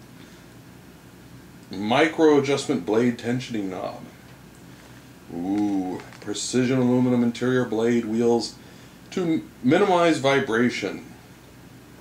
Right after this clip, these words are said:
Nine-inch throat capacity and increased three and five eighths maximum cutting height. Yippee.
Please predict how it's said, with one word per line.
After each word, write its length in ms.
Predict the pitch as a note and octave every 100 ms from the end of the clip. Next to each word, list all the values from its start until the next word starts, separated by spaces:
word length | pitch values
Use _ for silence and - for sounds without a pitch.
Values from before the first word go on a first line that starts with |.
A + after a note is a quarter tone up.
| - - - - - - E2
Nine-inch 580 | F#2 C3 D#3+ E3 D#3
throat 320 | - C#3+ D3+ -
capacity 720 | C3+ C#3 C3 B2 C3 B2+ B2
and 100 | G#2+
increased 680 | G2 - D3 D3 C#3+ - - - - - - - - -
three 260 | A2+ C#3
and 140 | D3+ C3
five 340 | - C#3 C3+
eighths 240 | C3+ B2+ -
maximum 600 | A2 B2+ B2+ C3 C3 B2+
cutting 400 | - A2+ A2 F2+
height. 320 | F#2+ - - - - - - - - - - - - - -
Yippee. 520 | - A2+ G2+ E2 -